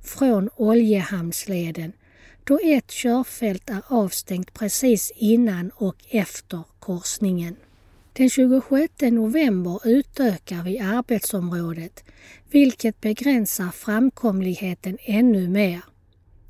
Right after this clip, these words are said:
Välj gärna en annan väg om du har möjlighet. Går allt som planerat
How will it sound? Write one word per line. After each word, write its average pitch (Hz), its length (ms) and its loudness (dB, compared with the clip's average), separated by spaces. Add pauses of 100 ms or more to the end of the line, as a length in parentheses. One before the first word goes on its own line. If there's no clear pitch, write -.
(420)
Välj 226 420 4
gärna 233 360 0
en 190 160 -2
annan 185 480 -2
väg 175 400 -4
om 170 120 -4
du 180 100 -4
har 180 260 -2
möjlighet. 170 1040 -4 (1080)
Går 294 400 4
allt 269 220 -2
som 220 220 -2
planerat 214 840 0